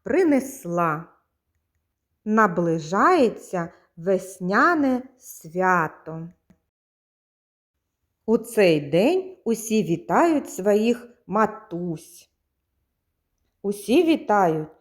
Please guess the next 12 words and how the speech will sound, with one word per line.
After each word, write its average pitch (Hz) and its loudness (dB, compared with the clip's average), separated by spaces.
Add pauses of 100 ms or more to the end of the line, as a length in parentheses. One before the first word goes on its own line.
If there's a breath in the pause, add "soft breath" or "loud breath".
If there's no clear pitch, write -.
(240)
своїх 190 -4 (160)
бабусь. 175 -2 (1500)
Розкажіть, 294 0
дітки, 175 -6 (460)
які 370 0
ваші 185 0
матусі? 170 -10 (720)
Так, 185 -8
вони 180 -2
гарні, 180 -2 (120)
ніжні, 175 -4 (140)
лагідні, 175 -4